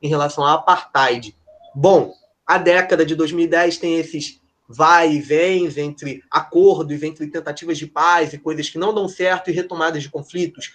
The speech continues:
massacres que acontecem. Então, há um certo looping, há uma certa ocorrência, uma recorrência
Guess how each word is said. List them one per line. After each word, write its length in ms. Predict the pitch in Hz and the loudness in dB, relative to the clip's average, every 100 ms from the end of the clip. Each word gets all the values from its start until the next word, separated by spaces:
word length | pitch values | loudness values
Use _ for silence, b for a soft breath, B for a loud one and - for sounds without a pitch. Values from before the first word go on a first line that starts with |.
| b | b
massacres 720 | 165 175 - 185 170 - 135 - | 0 0 2 2 2 0 -12 -8
que 80 | 151 | -6
acontecem. 720 | 147 139 160 156 143 - 120 _ _ - | -6 -2 2 2 2 -6 -18 _ _ -10
Então, 540 | 160 156 185 214 - - _ _ _ _ _ _ _ _ - | -6 2 4 4 0 -18 _ _ _ _ _ _ _ _ 0
há 240 | 208 240 226 | 4 4 4
um 140 | 180 | -2
certo 460 | - 196 190 - 156 | -6 -4 -4 -6 -4
looping, 540 | 165 247 - 156 151 | -4 -6 -8 -8 -4
há 80 | 160 | -2
uma 140 | 175 | -4
certa 360 | - 170 - 175 | -4 -6 -6 -8
ocorrência, 760 | - 147 143 175 208 - 151 | -4 -4 -2 -4 -4 -4 -4
uma 160 | 151 135 | -2 -6
recorrência 1000 | - 185 - 190 151 151 196 196 - | 2 2 2 -2 -2 -2 -4 -4 -8